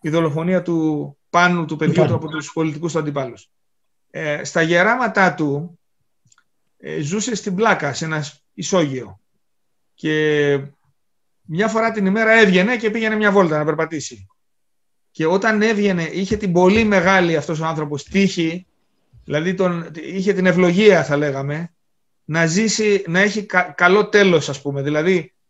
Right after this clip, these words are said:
Speaker 1: όταν έβγαινε από το σπίτι του, λοιπόν, κάθε μεσημέρι, έβαζε το φέση του, τη φουσανέλα του, το γιαταγάνι του και έβγαινε έξω να πάει βόλτα.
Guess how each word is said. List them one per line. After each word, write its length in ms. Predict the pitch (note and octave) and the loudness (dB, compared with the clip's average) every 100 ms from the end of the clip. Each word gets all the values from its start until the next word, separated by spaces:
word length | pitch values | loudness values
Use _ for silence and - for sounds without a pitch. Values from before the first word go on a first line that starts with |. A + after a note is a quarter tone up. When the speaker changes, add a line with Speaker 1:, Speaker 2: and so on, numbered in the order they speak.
| _ | _
Speaker 1:
όταν 300 | D3+ D#3+ F#3 | -4 0 4
έβγαινε 300 | G#3 G3 G3 | 6 6 4
από 100 | E3 | 2
το 60 | D3+ | 0
σπίτι 240 | - D#3 | -2 -2
του, 100 | D3 | -2
λοιπόν, 520 | C#3+ C3+ E3+ G#3 G#3+ | -2 0 0 -2 -6
κάθε 460 | - F3 D#3+ D#3 C#3+ | -2 0 2 0 0
μεσημέρι, 680 | D3 C#3 D#3 G3 G3+ G#3 - _ _ _ _ | -4 -6 -2 2 2 0 -8 _ _ _ _
έβαζε 380 | E3 F3+ E3 D#3 | 0 4 4 2
το 120 | D3 | 0
φέση 280 | F3 G3+ - | 2 2 2
του, 180 | G3+ E3+ | -4 -4
τη 100 | D3+ | -6
φουσανέλα 400 | D3 D3+ F#3+ F#3+ | -6 -4 -2 -2
του, 60 | |
το 80 | E3+ | -2
γιαταγάνι 400 | D#3+ D3 D#3+ G3 | -2 0 0 0
του 60 | F#3 | 2
και 100 | G3 | 2
έβγαινε 280 | F#3+ F3 F3 | 2 2 -2
έξω 220 | C#3+ C#3+ | -4 -6
να 80 | C#3+ | -2
πάει 160 | D#3+ | -2
βόλτα. 340 | D#3 C#3 - | 0 -4 -6